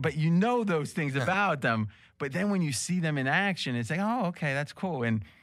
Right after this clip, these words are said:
Speaker 1: I've s-, I've read, you know, I've seen some of the public reports, and it's like, it's good. I mean, I don't, let's just say this. I'm not a cr-, I, I try never to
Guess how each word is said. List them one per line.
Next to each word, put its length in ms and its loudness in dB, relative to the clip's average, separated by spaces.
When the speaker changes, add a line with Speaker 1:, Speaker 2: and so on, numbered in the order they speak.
Speaker 1:
I've 200 0
s-, 180 -10
I've 180 0
read, 320 0
you 80 -2
know, 60 2
I've 160 2
seen 180 -2
some 160 -2
of 40 -4
the 60 -4
public 380 -2
reports, 480 -4
and 100 0
it's 140 -4
like, 320 -2
it's 100 -20
good. 240 -4
I 60 -2
mean, 280 0
I 200 2
don't, 240 -2
let's 180 0
just 140 -4
say 120 0
this. 360 -4
I'm 180 0
not 180 2
a 40 -2
cr-, 160 -12
I, 240 0
I 120 2
try 300 0
never 260 2
to 260 -4